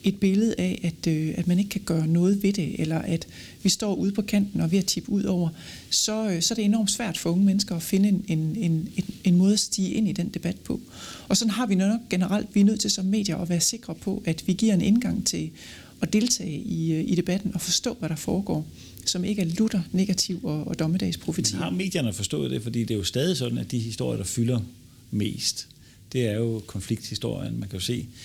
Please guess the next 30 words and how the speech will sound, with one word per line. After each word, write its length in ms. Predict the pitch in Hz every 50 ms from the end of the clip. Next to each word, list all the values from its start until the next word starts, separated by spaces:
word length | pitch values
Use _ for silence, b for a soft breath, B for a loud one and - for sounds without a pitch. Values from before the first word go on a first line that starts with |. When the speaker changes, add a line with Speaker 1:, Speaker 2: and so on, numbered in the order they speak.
| B B B B B B B -
Speaker 2:
når 60 | 104
Danmarks 400 | - 107 101 107 110 104 - -
Radio 380 | 110 107 101 98 - 107 104 110 -
laver 360 | - 113 107 107 - - 104 - -
debatprogrammer, 680 | 113 - 113 107 - - 117 113 117 113 110 113 113
så 120 | 104 101 110
det 160 | 107 110 110
er 40 | 107
mest 260 | 110 117 120 117 -
højprofilerede 600 | - 117 123 117 - 135 113 98 107 107 104 101
politiske 440 | 101 - 110 123 151 156 143 - 110
debatprogram, 600 | 95 110 101 104 101 104 - - 117 104 101 104
det 80 | 107 107
er 40 | 101
det, 80 | 104 98
der 60 | 98 98
hedder 220 | 110 - - 110 107 95 - -
Debatten, 400 | 110 - 104 101 104 - 104 - - - - -
Speaker 1:
Ja. 100 | 185 160 147 - - -
Speaker 2:
øh, 160 | 131 123 113 110
med 80 | 110 -
Clemens, 460 | - 117 113 117 104 95 - - - - -
øh, 200 | - 117 - - - 50 -
Kjærsgaard. 440 | - - - - - - 135 - - B B B B B B B B B B
Og, 400 | 196 127 110 104 101 92 78 -
og 80 | - - - -
det 180 | 147 156 139
er 60 | 113 120
jo 240 | 143 165 160 139 120 131 - - -
konflikt 600 | - - 120 101 - - 120 - - - - -